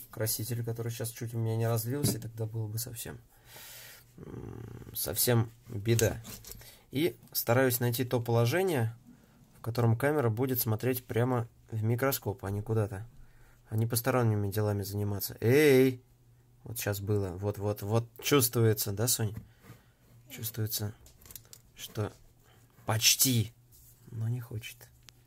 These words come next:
Не хочет. О, о, о, о, о, о. А вот так можно сказать, что хочет. Видите, друзья, всякие вот эти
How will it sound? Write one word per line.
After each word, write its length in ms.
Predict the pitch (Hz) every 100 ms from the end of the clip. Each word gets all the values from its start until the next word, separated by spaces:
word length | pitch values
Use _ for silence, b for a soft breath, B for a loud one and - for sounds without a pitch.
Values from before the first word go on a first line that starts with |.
| b b b b _ _ _ _
Не 140 | 117 113
хочет. 360 | - 107 - -
О, 60 | 107
о, 180 | 101
о, 180 | - 117
о, 180 | 101 117
о, 300 | 110 - 139
о. 80 | 165 - _ _ - _ _ _ _ _ _ _ - - _
А 100 | -
вот 140 | 101 113
так 180 | 120
можно 240 | 123 120 123
сказать, 260 | - 120
что 280 | 117 - 120 -
хочет. 640 | - 107 101 - 110 - _ _ _ _ _ - - _ _ _ _ - _ _ - - - - - - b b b b _ - _ _ _ - - - _ _ _ - -
Видите, 280 | - - 120
друзья, 420 | 107 104 104 95
всякие 440 | - 131 127 120
вот 140 | 113 113
эти 260 | - 113